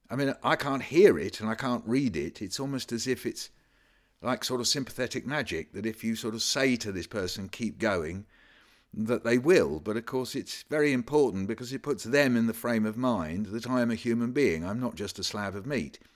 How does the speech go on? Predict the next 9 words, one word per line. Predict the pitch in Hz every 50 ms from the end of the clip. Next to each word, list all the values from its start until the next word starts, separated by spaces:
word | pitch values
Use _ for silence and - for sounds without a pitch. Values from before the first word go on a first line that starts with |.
| _ - - - - _ - - - - - - _
So | - - 123 117 107 107 104 101
in | 95 110 113
terms | 117 151 151 143 139 131 110 117
of | 113 107 104 95 - _ _ _ _ _ _ _ _ _ - -
me | 95 107 104 92 85 - - - _ _ _ -
playing | - - 107 98 90 95
medic | 107 107 92 76 - - - -
now, | 82 76 80 87
but, | 82 90 110 110 -